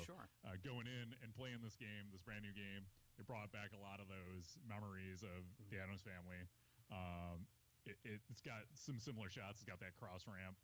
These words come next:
Speaker 1: Mm-hmm.
Speaker 2: cross playfield ramp shot, and, uh, the shot up the middle to kinda set it up, and everything really kinda fell into place for me with that game. So,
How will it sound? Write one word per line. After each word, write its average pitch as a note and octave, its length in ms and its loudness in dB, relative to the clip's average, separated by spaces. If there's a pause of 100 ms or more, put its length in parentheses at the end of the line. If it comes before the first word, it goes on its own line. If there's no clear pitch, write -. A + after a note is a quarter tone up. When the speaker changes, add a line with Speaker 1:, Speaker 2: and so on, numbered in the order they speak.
(140)
Speaker 1:
Mm-hmm. G#2 140 -2
Speaker 2:
cross G#2 320 2
playfield G#2 420 0
ramp F#2 240 0
shot, F2+ 460 -2
and, E2+ 140 -10 (420)
uh, E2+ 180 -2
the G#2 80 0
shot G2+ 220 0
up F#2 100 -2
the - 80 -4
middle F#2+ 240 2
to G2 80 2
kinda F2+ 220 -2
set F#2+ 260 0
it F2+ 60 -4
up, F2+ 260 0
and E2+ 220 -2 (560)
everything C3 320 2 (100)
really A2 540 2
kinda G2+ 320 0
fell G2 180 -2
into F#2+ 140 -2
place G2+ 260 0
for G2 140 -6
me F2+ 160 0
with F2 100 -2
that F2 200 -2
game. E2+ 200 -2
So, F#2 140 -2